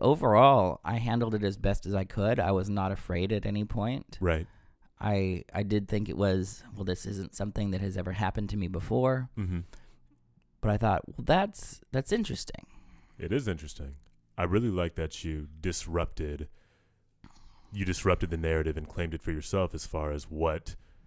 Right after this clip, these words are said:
Speaker 2: and who a gay man is and who he's allowed to be. And you pretty much put this guy on notice that somebody that he respects is gay, and now he has to kinda sit with that. Like, this
Speaker 1: Right.
Speaker 2: is something that, uh, Ron Stallworth,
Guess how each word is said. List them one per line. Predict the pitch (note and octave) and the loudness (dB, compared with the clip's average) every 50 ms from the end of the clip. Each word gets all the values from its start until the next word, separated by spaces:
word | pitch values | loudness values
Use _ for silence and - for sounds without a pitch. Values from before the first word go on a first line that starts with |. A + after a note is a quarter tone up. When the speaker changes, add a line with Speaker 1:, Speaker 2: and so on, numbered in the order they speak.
| - - - - - - - - _ _ - - | -20 -20 -20 -20 -20 -20 -20 -20 _ _ -16 -12
Speaker 2:
and | F#2+ F2 | -10 -6
who | E2 F2 G2+ F#2 | -2 0 2 2
a | F2 D#2+ | 2 0
gay | D2 F2+ E2 D#2+ | 0 -2 -2 -2
man | D#2+ E2 D#2+ D#2 D#2+ | -2 -2 -4 -2 -2
is | E2 E2+ F2 F#2 F2+ F2+ | -2 0 0 0 -2 -2
and | F2 D#2+ | -6 -6
who | E2 E2+ E2 E2 | -4 -2 -2 -2
he's | D#2+ D#2 D2+ | -2 -4 -4
allowed | D#2+ D#2+ D#2+ D#2+ D#2 D2+ | -4 -2 -2 -2 -4 -4
to | D2+ | -8
be. | D2 D2 D#2+ E2 E2+ F2 F2+ F2 - - - _ _ _ _ _ _ _ - | -8 -6 -4 -2 -2 -2 -2 -4 -6 -10 -20 _ _ _ _ _ _ _ -14
And | - G2 F#2 F2+ F2+ F2+ F#2 F#2 F#2 E2+ | -6 -2 0 0 2 0 0 -2 -4 -4
you | E2 F2+ F#2+ F#2 | -2 -2 -2 -2
pretty | F2 - - C3+ D#3+ F#3+ | -2 0 0 0 0 0
much | D#3+ B2 A2+ A2 G#2+ - - - - - - - - _ _ _ - - | 0 0 2 2 2 0 -4 -14 -14 -16 -20 -20 -20 _ _ _ -4 0
put | - A#2+ | 0 2
this | - A2 - | 2 0 -2
guy | - A2 G2+ | 0 2 2
on | G2 F#2 F2+ F2+ F2+ | 2 2 0 0 0
notice | G2+ A#2+ A#2 F#2 D#2 D2+ - - - - | 2 2 2 0 -2 -4 -4 -8 -8 -4
that | F2+ E2 D#2 D#2 D#2 - - - - - - - _ _ | -2 -2 -2 -2 -4 -8 -10 -12 -14 -14 -16 -20 _ _
somebody | - - - G2 F2+ E2+ F2+ F2 F2 | -6 -2 -2 0 0 2 0 0 0
that | E2 E2+ F2 D#2+ - | 0 -2 -2 -4 -4
he | - - F#2 F2 | -6 -4 -4 -4
respects | D#2+ D2 D2 - - - - G#2 G2 F2 - - - | -4 -4 -8 -10 -10 -4 -2 0 0 0 -2 -4 -8
is | F2 D#2 D2 | -10 -10 -10
gay, | - - G2+ G#2+ G2+ F2 D#2 D#2+ | -4 -2 0 2 2 0 0 -2
and | D#2+ D#2 D#2+ | -4 -4 -4
now | E2 F2+ F2+ F2 | -2 -2 -2 -2
he | E2+ F#2+ | -2 -2
has | F#2 F2+ E2+ - | -2 -2 -2 -4
to | - | -8
kinda | - - E2+ E2 - | -10 -10 -10 -10 -8
sit | - - A#2+ B2+ | -4 -2 0 0
with | G#2+ F2+ - | 0 0 -2
that. | - D2+ - - - - - - - - - - - | -4 -6 -6 -8 -10 -10 -12 -14 -14 -14 -18 -12 -6
Like, | - E2 D#2 | -6 -2 2
this | E2+ G#2 A#2 | 4 6 6
Speaker 1:
Right. | A2+ F#2+ | 6 4
Speaker 2:
is | D2+ | 4
something | - G2 F2+ - - F#2+ E2+ E2+ E2+ | 2 0 0 0 -2 -4 -4 -2 -2
that, | E2 D#2+ D#2+ D#2 - - | -2 -2 -2 -4 -6 -4
uh, | F2+ D#2+ D#2 D2+ D2+ D2+ D2+ D#2+ | -4 -4 -4 -4 -4 -6 -6 -2
Ron | F2 F2+ F2+ E2 | 0 0 0 0
Stallworth, | - - - G2 F#2+ G2 F#2 F2 E2 D#2+ D#2 D2+ D2 - | -2 -4 0 4 4 6 6 4 2 -2 -2 -4 -6 -8